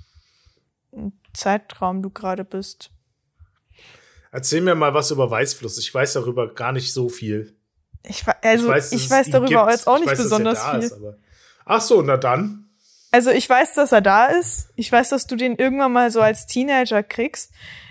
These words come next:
Speaker 1: Ich glaube, ich hab den tatsächlich bevor meiner ersten Periode gekriegt. Also, dass du dir das erste Mal so denkst,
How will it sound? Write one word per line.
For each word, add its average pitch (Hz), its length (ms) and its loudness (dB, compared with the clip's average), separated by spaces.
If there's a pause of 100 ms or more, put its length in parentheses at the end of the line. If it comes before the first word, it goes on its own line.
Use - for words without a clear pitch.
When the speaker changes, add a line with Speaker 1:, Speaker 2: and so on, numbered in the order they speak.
(560)
Speaker 1:
Ich - 320 -12
glaube, 285 680 4 (220)
ich - 260 -8
hab 269 220 0
den 302 160 -6
tatsächlich 262 600 -6 (300)
bevor 247 480 2
meiner 269 300 2
ersten 240 360 0
Periode 220 600 -2
gekriegt. 180 460 -8
Also, 185 180 -2
dass 196 180 -2
du 220 60 -8
dir 214 160 -2
das 208 200 -2
erste 226 240 -6
Mal 220 140 0
so 208 100 -4
denkst, 220 200 -4